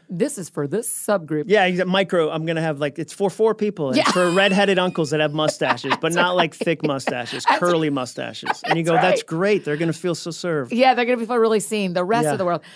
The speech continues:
Speaker 1: But this one to me, I mean, we're, we're having soundtracks about the doorbell. We have soundtracks in our mind about how our family works,
Speaker 2: When
Speaker 1: how our
Speaker 2: somebody
Speaker 1: work
Speaker 2: doesn't
Speaker 1: works.
Speaker 2: text you back. How many
Speaker 1: Right.
Speaker 2: times have you told yourself a story about why somebody didn't text you back?
Speaker 1: Listen, I've had relationships. I've broken up with someone in my mind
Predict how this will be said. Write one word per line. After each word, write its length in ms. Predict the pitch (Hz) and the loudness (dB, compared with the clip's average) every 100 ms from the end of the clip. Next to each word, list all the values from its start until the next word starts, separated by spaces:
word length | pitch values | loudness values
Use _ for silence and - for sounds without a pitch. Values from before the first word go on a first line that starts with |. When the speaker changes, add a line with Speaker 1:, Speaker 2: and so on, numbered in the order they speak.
| - - | -4 0
Speaker 1:
But 160 | 262 | 2
this 240 | 190 339 - | 2 0 0
one 140 | - | -4
to 100 | 254 | -4
me, 320 | 254 294 320 220 | -4 -4 -6 -4
I 40 | |
mean, 180 | 247 240 | -4 -2
we're, 200 | 233 320 - | 0 0 -2
we're 220 | 208 262 | -2 -2
having 220 | 381 311 233 | -2 -4 -4
soundtracks 540 | - 233 208 233 - | -4 -4 -2 -4 -2
about 160 | 208 220 | -2 -2
the 60 | |
doorbell. 460 | 214 175 160 170 190 _ _ _ _ - | 0 0 0 -4 -6 _ _ _ _ 0
We 120 | 208 | 2
have 80 | 220 | 2
soundtracks 560 | 220 226 226 240 233 247 | 2 0 0 -2 -4 -4
in 100 | 226 | -2
our 80 | |
mind 280 | 220 208 202 | 0 0 0
about 180 | 202 202 | 0 2
how 100 | 208 | 2
our 100 | 202 | 2
family 360 | - 190 175 160 | 0 -2 0 -2
works, 320 | 160 170 196 | -2 0 2
Speaker 2:
When 100 | 226 | 4
Speaker 1:
how 60 | |
our 40 | - | 4
Speaker 2:
somebody 220 | 226 233 | 4 4
Speaker 1:
work 100 | 220 | 4
Speaker 2:
doesn't 160 | 214 220 | 4 2
Speaker 1:
works. 80 | 196 | 0
Speaker 2:
text 220 | 185 - | -2 -2
you 60 | |
back. 380 | 202 226 208 - - | -2 -2 -6 -14 -6
How 260 | 180 208 | 0 4
many 160 | 240 254 | 4 4
Speaker 1:
Right. 80 | - | 2
Speaker 2:
times 260 | 202 190 | 2 2
have 140 | 156 147 | 0 -2
you 80 | 135 | -4
told 260 | 143 151 | -2 -2
yourself 300 | 156 170 156 | -2 -4 -4
a 40 | 156 | -6
story 440 | - 127 120 117 | -6 -4 -2 -2
about 220 | 117 110 | -4 -6
why 160 | 120 127 | -6 -6
somebody 360 | - 135 127 | -8 -8 -8
didn't 220 | 123 120 113 | -8 -10 -10
text 280 | 113 - | -14 -16
you 60 | - | -14
back? 180 | - - | -14 -4
Speaker 1:
Listen, 260 | 202 202 202 | -2 0 0
I've 140 | 240 | 0
had 120 | 339 294 | 2 2
relationships. 800 | 247 233 214 - 208 - 196 - | 2 2 0 -2 -4 -2 -4 0
I've 220 | 233 233 | 0 0
broken 340 | 214 302 302 247 | 2 2 2 0
up 160 | 240 | 0
with 120 | 233 - | 0 0
someone 320 | 208 196 202 | 0 0 0
in 100 | 196 | 0
my 140 | 185 | 0
mind 500 | 165 214 185 143 135 | 2 2 0 -4 -16